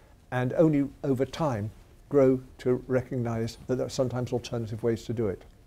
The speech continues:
But I don't know what that trade-off is, and I don't know where that trade-off's going to end, and I certainly am not going to claim, um, that, um, the social, human, um, instinctive things are gonna be totally displaced.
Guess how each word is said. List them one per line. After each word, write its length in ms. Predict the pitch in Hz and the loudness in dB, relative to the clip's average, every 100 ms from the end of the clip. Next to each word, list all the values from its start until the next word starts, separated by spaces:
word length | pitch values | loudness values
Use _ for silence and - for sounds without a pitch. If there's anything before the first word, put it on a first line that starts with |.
| - - - - | -20 -20 -20 -6
But 120 | - 160 | 0 4
I 100 | 151 | 6
don't 300 | 202 214 185 | 6 6 8
know 160 | 180 | 8
what 180 | 151 151 | 8 4
that 220 | 151 - | 2 -2
trade-off 380 | - 135 127 120 | 0 4 4 0
is, 200 | 113 113 | -4 -2
and 80 | 131 | 0
I 80 | 123 | 2
don't 120 | 170 | 2
know 60 | 147 | 2
where 100 | 147 | 2
that 160 | 139 | 0
trade-off's 420 | - 143 127 120 | 2 2 2 -2
going 240 | - 135 120 | -4 0 0
to 180 | - 135 | 0 0
end, 280 | 113 117 - - - | 0 0 -4 -14 -10
and 120 | 131 131 | -4 -2
I 60 | |
certainly 480 | 127 - 220 208 143 | -2 4 6 6 4
am 80 | 131 | 0
not 120 | 135 | 0
going 140 | 131 | 0
to 60 | 120 | -2
claim, 380 | - 143 110 120 - - - - - - - | 2 2 4 -2 -10 -20 -20 -20 -20 -10 0
um, 280 | 123 127 123 131 | 2 2 -2 0
that, 260 | 127 123 - - | 0 0 -8 -8
um, 320 | 120 120 117 120 - - - - | -2 0 -2 -6 -16 -20 -20 -4
the 140 | 127 120 | -2 -2
social, 760 | - 156 151 - 147 135 131 | 2 4 4 2 2 4 4
human, 880 | 127 - 143 139 131 123 120 120 165 - | 0 0 4 4 2 2 0 -4 -10 -6
um, 240 | 131 120 123 | -2 0 0
instinctive 640 | 131 - - 139 - 127 | -4 -4 -4 -4 -2 -4
things 440 | - 127 120 120 - - - - | 0 0 0 -4 -10 -20 -12 -4
are 80 | 127 | 0
gonna 180 | 135 127 | 2 2
be 80 | |
totally 340 | 131 160 123 107 | 2 0 0 -2
displaced. 600 | 104 - 101 87 - | -6 -6 -6 -6 -12